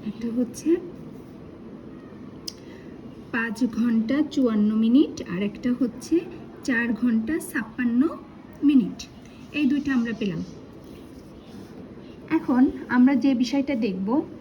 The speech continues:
সেটি হচ্ছে, আমরা কি জানি যে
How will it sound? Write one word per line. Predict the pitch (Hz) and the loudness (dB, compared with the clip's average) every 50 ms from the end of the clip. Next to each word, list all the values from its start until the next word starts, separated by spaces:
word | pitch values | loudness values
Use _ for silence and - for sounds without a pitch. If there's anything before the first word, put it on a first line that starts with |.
| - - - | -16 -14 -10
সেটি | - - 269 254 - 302 302 | -6 -4 -4 -2 0 0 0
হচ্ছে, | 302 311 269 - - - - 233 220 262 339 - - - - - - - - - - - - - - - - - - - - - - - - - - - - - - - - - - - - - - - - - - - - - - - - - - - - - - - - - - - - - - - - - - - - - - - - - - - - - - - - | 2 0 -2 -2 -4 -10 -8 -6 -4 -4 -4 -6 -8 -14 -16 -16 -16 -16 -16 -16 -16 -16 -16 -16 -16 -16 -16 -16 -16 -16 -16 -16 -16 -16 -16 -16 -18 -18 -18 -18 -18 -16 -16 -16 -14 -16 -16 -16 -18 -18 -18 -18 -18 -18 -18 -18 -18 -18 -18 -18 -18 -18 -18 -18 -18 -18 -18 -18 -18 -18 -18 -18 -18 -16 -14 -14 -14 -14 -14 -16 -16 -16 -16 -16 -18 -16 -18 -18 -14 -4 4
আমরা | 247 254 262 302 311 | 8 10 10 10 10
কি | 262 - 302 269 | 8 6 6 6
জানি | - 214 180 165 175 - - - | 6 4 4 2 2 0 0 -2
যে | 196 - 226 196 196 196 208 | 0 2 2 2 2 2 0